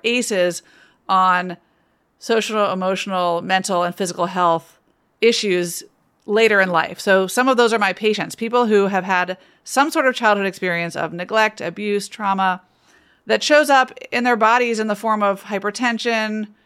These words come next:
you know, an anxiety disorder, binge eating. Our stories live in our bodies. And I, I commonly try to help patients with various physical problems by looking back at what happened, what's behind the curtain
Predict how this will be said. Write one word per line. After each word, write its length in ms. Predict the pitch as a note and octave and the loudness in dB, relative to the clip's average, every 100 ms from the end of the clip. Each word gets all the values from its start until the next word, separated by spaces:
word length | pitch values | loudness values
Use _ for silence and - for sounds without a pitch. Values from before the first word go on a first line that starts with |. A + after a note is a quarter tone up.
| _ _ _ _ | _ _ _ _
you 100 | F3 | -10
know, 60 | |
an 80 | E3+ | -8
anxiety 340 | E3+ F#3+ G#3+ G#3+ | -4 0 0 0
disorder, 680 | G#3 A3 G#3 G3+ G3 F#3+ | -2 0 0 2 2 0
binge 340 | F#3 F#3 F#3+ G3 | 0 -2 -2 -2
eating. 600 | A3 A3 G3+ G3 F#3+ F#3+ - | 0 0 0 -4 -6 -10 -14
Our 180 | - G#3 | -8 -6
stories 420 | - C4 C4 A3+ | -2 2 2 2
live 180 | A3+ A3+ | 0 2
in 80 | G#3 | 2
our 100 | F#3+ | 2
bodies. 380 | F#3+ F#3 F3+ | 2 2 -4
And 100 | F#3 | -2
I, 280 | F#3 F#3 F#3 - _ | -2 -2 -6 -16 _
I 200 | - G3+ | -6 -6
commonly 1040 | G3 - - A#3 C4 C4+ B3 G#3+ G3+ G3 - _ _ | -6 -10 -2 0 2 2 2 2 0 -2 -8 _ _
try 160 | - G#3 | -2 0
to 100 | F#3+ | 0
help 300 | G#3+ G3+ G3 | 2 0 0
patients 580 | - G3 F#3+ G3+ F#3 F3+ | -2 -2 -2 -4 -6 -4
with 400 | F3+ F3+ F3 _ _ _ _ _ _ | 0 0 -2 _ _ _ _ _ _
various 540 | F#3 G3 G3 F#3+ F#3 - _ | -2 0 2 -2 -4 -14 _
physical 540 | _ - A#3 B3 A#3 | _ 0 0 0 -4
problems 680 | G#3+ F#3 E3+ F#3+ G#3 C4 - - _ _ _ _ | 0 2 4 2 0 -4 -10 -18 _ _ _ _
by 760 | F#3+ F#3 F#3+ G3 G3+ G#3+ A3 G#3+ - _ _ _ _ _ | -4 2 4 4 4 2 -2 -4 -14 _ _ _ _ _
looking 420 | G3+ G3+ A#3 C#4 A#3+ | -6 -4 -2 -2 2
back 300 | G#3+ G#3 G#3 | 2 2 0
at 180 | G3 | -4
what 240 | G3 G#3 - | 0 0 -2
happened, 340 | G#3 G3+ F3+ | -4 -4 -2
what's 140 | G#3 A#3 | -4 -4
behind 420 | A#3 G#3 A3+ G#3+ | -8 -4 -2 -2
the 80 | G#3 | -6
curtain 540 | - A#3 G3 F3 D3+ | -4 -4 -4 -12 -14